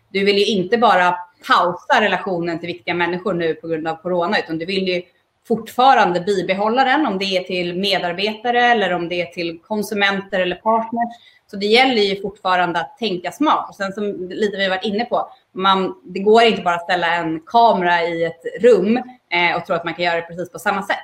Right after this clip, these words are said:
Utan du måste tänka kreativt, du måste tänka på de små detaljerna, eh, och för att få till en bra helhet. Och vi jobbar ju jättemycket med att verkligen jobba med den här dramaturgin.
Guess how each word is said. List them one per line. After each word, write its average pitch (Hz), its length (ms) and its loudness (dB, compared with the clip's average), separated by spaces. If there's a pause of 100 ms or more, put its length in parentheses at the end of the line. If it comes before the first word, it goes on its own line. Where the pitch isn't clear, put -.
Utan 180 160 -8
du 190 60 -6
måste 190 240 -10
tänka 220 280 -6
kreativt, 254 600 0
du 202 80 -10
måste 190 160 -12
tänka 190 240 -8
på 196 140 -6
de 185 160 -6
små 233 360 0
detaljerna, 233 680 0 (520)
eh, 185 500 2
och 196 100 -8
för 214 100 2
att 190 100 0
få 202 100 -2
till 175 400 -4
en 165 220 -4
bra 170 200 0
helhet. 190 500 -2
Och 170 140 -10
vi 214 380 2
jobbar 180 240 2
ju 170 240 -2
jättemycket 202 840 -4
med 170 440 0
att - 200 -8 (340)
verkligen 175 360 0
jobba 185 240 0
med 190 160 2
den 180 60 2
här 165 80 2
dramaturgin. 208 840 0